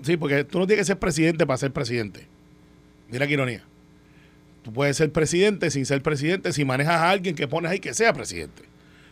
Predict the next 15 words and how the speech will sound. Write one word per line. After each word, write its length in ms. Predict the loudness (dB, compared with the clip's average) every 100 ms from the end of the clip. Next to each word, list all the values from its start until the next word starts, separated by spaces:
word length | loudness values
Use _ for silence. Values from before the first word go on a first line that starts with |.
| -4
Pero 260 | 2 2 2
para 460 | 0 4 6 6
no 100 | 4
entrar 280 | 2 4 4
en 80 | 2
ese 220 | 0 0
detalle 300 | 2 2 2
todavía 520 | 2 4 4 4 2
de 100 | 2
la 80 | 2
especulación, 500 | 0 -2 -4 -2 0
vamos 240 | 2 4 4
a 40 |
los 160 | 4 0
hechos. 200 | -4